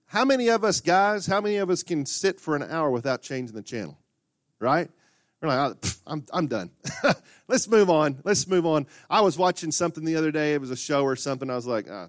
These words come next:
that's not interesting." You know, I, I'll probably go back and finish watching it later, but at the time, I was like, "I'm done. I just wanna move on to something else." You know what I'm saying? I'm gonna turn that off. I'm gonna listen to something else. I don't remember what I was doing.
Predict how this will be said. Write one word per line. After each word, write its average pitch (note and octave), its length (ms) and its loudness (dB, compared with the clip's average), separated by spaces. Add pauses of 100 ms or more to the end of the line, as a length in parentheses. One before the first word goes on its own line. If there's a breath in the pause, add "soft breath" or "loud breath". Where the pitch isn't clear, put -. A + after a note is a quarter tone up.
that's A2+ 200 -14
not G2 160 -16
interesting." F#2 380 -20 (480)
You D3+ 140 0
know, D#3 260 0 (440)
I, - 120 -6 (400)
I'll D#3+ 100 -2
probably G3 280 2
go D#3 100 0
back D3+ 260 -2
and B2 120 -10
finish E3 320 0
watching C#3 320 0
it C3 100 -4
later, E3+ 300 0
but D#3 180 -2
at D3+ 140 -6
the D#3+ 80 -4
time, G3+ 320 -6
I - 20 -6
was F#3+ 80 -8
like, F3 180 -8
"I'm A#3 140 -6
done. F#3+ 320 -4
I C3+ 140 -8
just B3 180 -6
wanna F#3 140 0
move F3+ 180 2
on F#3+ 120 0
to F3 100 -2
something F#3+ 320 -4
else." G#3 260 -4
You D3 80 0
know C#3+ 80 0
what D#3 100 2
I'm D#3 80 -6
saying? F#3 360 -4
I'm D#3+ 100 -2
gonna F#3 80 -2
turn F3 220 0
that E3+ 100 2
off. F3 160 2
I'm D#3+ 80 -6
gonna C3+ 120 -6
listen D#3+ 200 -8
to D3+ 80 -8
something D#3 180 -8
else. D#3+ 160 -10
I D3 40 -12
don't C#3 80 -12
remember C3+ 140 -6
what C3+ 100 -2
I B2+ 40 -6
was A#2+ 120 -12
doing. C#3 180 -8